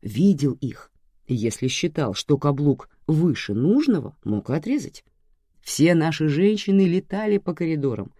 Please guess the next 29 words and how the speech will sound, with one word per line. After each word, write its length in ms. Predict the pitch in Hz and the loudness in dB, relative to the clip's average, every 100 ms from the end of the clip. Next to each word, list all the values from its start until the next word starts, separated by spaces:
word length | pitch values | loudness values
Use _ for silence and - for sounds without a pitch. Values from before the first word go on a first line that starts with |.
| _ - | _ 0
если 380 | 139 143 139 | 2 4 2
к 100 | 131 | -2
туфлям 460 | - 156 - 175 160 | 0 -2 -2 -2 -2
приложил 500 | 151 131 123 127 120 | -2 -2 -2 -2 0
руку 260 | 127 131 123 | -2 -2 -4
дядя 300 | 120 107 104 | -4 -4 -6
Жора. 320 | 101 92 - _ _ _ - | -8 -10 -14 _ _ _ -8
Специально 560 | - 233 247 208 131 | -2 0 2 4 2
каблуки 380 | 131 143 196 185 | 2 0 2 2
ломали, 440 | 139 180 151 101 - - | 2 2 0 -4 -8 -18
чтобы 260 | - 165 190 | -2 4 4
сдать 240 | 170 123 | 4 0
в 60 | - | -2
починку. 480 | 165 - - - _ _ _ _ - - - | -6 -4 -8 -10 _ _ _ _ -20 -20 -2
После 320 | 156 175 156 | 2 2 2
его 280 | 151 156 160 | 2 2 2
ремонта 540 | 123 127 190 220 120 - _ _ - | 2 2 2 0 -2 -8 _ _ -10
никаких 640 | 110 151 214 196 190 156 | 0 2 2 0 -4 -4
мозолей, 420 | 160 139 117 - - _ | -4 -4 -8 -12 -18 _
никаких 520 | 120 131 175 156 226 - | -8 -6 -6 -8 -10 -10
страданий. 560 | - 220 233 196 98 - _ _ _ _ | -8 -6 -6 -6 -8 -12 _ _ _ _
Самые 560 | - 143 147 143 135 - | -2 2 4 6 4 2
узкие 420 | 151 - - 127 | -2 -4 -6 -6
туфли 440 | - 202 196 139 139 | 0 -2 2 0 2
он 180 | 156 151 | 4 4
умел 240 | 156 160 | 4 0
превратить 600 | 147 139 131 135 156 - _ _ _ | -2 -2 -2 -2 -4 -4 _ _ _
в 140 | - | -16
тапочки. 580 | - 151 - - - - | -10 -10 -8 -12 -14 -20